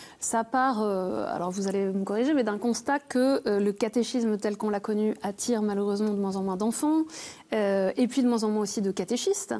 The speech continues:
et que en même temps, euh, la catéchèse, c'est à tous les âges de la vie, puisqu'il y a des catéchumènes qui frappent à la porte de l'Église, euh, adulte.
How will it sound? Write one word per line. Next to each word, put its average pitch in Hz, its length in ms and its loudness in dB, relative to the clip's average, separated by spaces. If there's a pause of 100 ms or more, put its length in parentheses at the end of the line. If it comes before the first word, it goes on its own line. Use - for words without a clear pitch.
(400)
et 208 120 0
que 254 220 4
en 226 80 4
même 208 180 4
temps, 349 380 0
euh, 190 340 2
la 196 240 2
catéchèse, 214 460 -2
c'est - 100 -4
à 196 60 0
tous 226 140 -4
les 214 140 4
âges 202 160 0
de 190 80 0
la 185 120 0
vie, 330 160 2
puisqu'il - 240 -6
y - 20 0
a 247 40 -2
des 185 100 0
catéchumènes 214 760 0
qui 233 140 -4
frappent 220 240 -6
à 220 60 0
la 208 100 -2
porte 220 240 -2
de 190 100 -2
l'Église, 208 520 2
euh, 185 120 0
adulte. 208 520 0